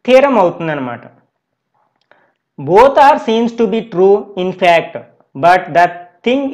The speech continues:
is that the axioms we cannot give any clear proof, but theorems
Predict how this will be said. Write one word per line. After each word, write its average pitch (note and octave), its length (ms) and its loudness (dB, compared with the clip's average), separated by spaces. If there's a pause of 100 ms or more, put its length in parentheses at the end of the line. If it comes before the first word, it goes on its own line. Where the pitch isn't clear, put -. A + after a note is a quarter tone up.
(100)
is G#3+ 100 0 (100)
that F#3+ 160 0 (180)
the D#3+ 80 -2 (180)
axioms A3+ 380 -2 (120)
we G#3 60 -2 (100)
cannot F3+ 300 -2 (100)
give G3 140 -2 (220)
any F#3 200 -4 (200)
clear E3 280 -4 (140)
proof, D#3+ 300 -4 (640)
but E3+ 140 -2 (160)
theorems A3 400 -2